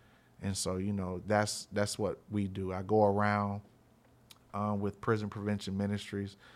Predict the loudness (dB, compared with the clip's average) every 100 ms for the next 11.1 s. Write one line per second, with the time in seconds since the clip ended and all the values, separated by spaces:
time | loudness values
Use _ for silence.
0 | -20 -20 -16 -4 0 2 2 2 -2 -6
1 | -4 -2 -4 -2 -2 -2 -2 -2 -4 -6
2 | -4 -4 -4 -6 -6 -4 -4 -4 -6 -6
3 | -6 -6 -6 -2 0 2 0 -2 -4 -2
4 | 0 0 -2 -8 -18 -20 -20 _ -2 0
5 | 0 -2 0 2 2 0 -2 0 0 -2
6 | 0 2 2 0 -6 -12 -4 0 0 0
7 | 0 -2 -4 -2 0 0 -2 -2 -2 -4
8 | -6 -10 -10 -20 -20 -20 -20 -10 -6 -2
9 | 2 4 2 0 2 4 4 0 0 -2
10 | -4 -4 -4 -2 -2 0 -2 -2 -6 -12